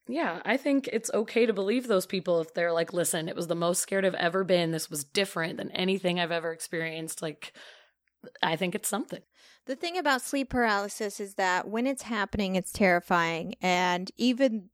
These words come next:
Speaker 2: if you've experienced it time and time again,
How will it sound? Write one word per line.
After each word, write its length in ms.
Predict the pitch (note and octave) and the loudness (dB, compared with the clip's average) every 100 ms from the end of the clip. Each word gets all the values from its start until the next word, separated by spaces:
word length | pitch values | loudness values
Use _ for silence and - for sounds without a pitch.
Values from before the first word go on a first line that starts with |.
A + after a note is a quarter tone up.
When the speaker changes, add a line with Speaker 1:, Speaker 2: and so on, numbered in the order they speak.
| - | 4
Speaker 2:
if 240 | G#3+ G#3 | 4 4
you've 180 | G#3 G3+ | 0 -2
experienced 840 | F#3+ - - F#3+ G3 G3 G3 - G#3+ | -4 -6 -4 0 0 0 -4 -4 2
it 340 | F#3+ G3 - - - - _ | 4 2 0 -8 -20 -20 _
time 320 | - B3 C4 C4 | 2 4 6 4
and 100 | A#3 | 2
time 300 | A#3 G#3+ G#3 | 0 -2 -4
again, 500 | F3+ F3 F#3 G3 | -2 -2 -2 -4